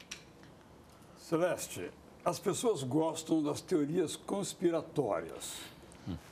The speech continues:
Nos esconderam alguma coisa. Aí as pessoas acreditam nesse delírio, seja ele qual for, do tipo, "o homem nunca foi à Lua",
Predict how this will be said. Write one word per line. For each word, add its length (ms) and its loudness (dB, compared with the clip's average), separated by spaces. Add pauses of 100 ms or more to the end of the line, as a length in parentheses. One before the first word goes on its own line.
Nos 240 0
esconderam 640 2
alguma 320 2
coisa. 480 0 (400)
Aí 100 2
as 100 -2
pessoas 300 0
acreditam 640 2
nesse 240 -2
delírio, 540 4
seja 160 2
ele 100 4
qual 160 2
for, 300 2
do 100 -2
tipo, 300 0
"o 40 6
homem 220 2
nunca 200 2
foi 180 2
à 60 6
Lua", 340 2